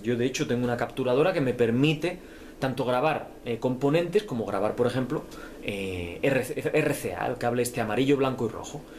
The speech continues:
Entonces, yo, por ejemplo, en mi caso particular, las consolas clásicas, pues suelo grabarlas precisamente con esa capturadora, ¿vale? Pero también lo puedes emular, lo que pasa que el emulador, pues te puede dar a lo mejor más problemas de calidad, ¿no? Porque a lo mejor se pierde un poquito de calidad en la captura,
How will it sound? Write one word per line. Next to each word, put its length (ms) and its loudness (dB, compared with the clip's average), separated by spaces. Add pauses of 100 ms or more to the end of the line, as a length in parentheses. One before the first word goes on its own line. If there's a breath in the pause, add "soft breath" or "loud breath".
(140 loud breath)
Entonces, 340 0 (160)
yo, 200 4
por 100 6
ejemplo, 420 2
en 160 2
mi 140 2
caso 240 2
particular, 560 2
las 140 0
consolas 400 0
clásicas, 680 -2 (680 loud breath)
pues 140 -2 (120)
suelo 260 6
grabarlas 460 2
precisamente 680 -2
con 140 -2
esa 180 -4
capturadora, 580 -4
¿vale? 240 -10 (260 loud breath)
Pero 140 4
también 220 2
lo 100 4
puedes 260 6
emular, 400 4
lo 100 4
que 80 2
pasa 220 2
que 120 4
el 100 6
emulador, 500 6 (420 loud breath)
pues 140 0
te 80 2
puede 200 6
dar 140 8
a 40 4
lo 80 4
mejor 440 2 (160 loud breath)
más 200 0
problemas 400 -2
de 100 -2
calidad, 480 2
¿no? 220 -2
Porque 160 -4
a 40 0
lo 80 0
mejor 240 2
se 120 0
pierde 180 2
un 120 2
poquito 340 2
de 80 4
calidad 320 2
en 60 2
la 100 0
captura, 640 2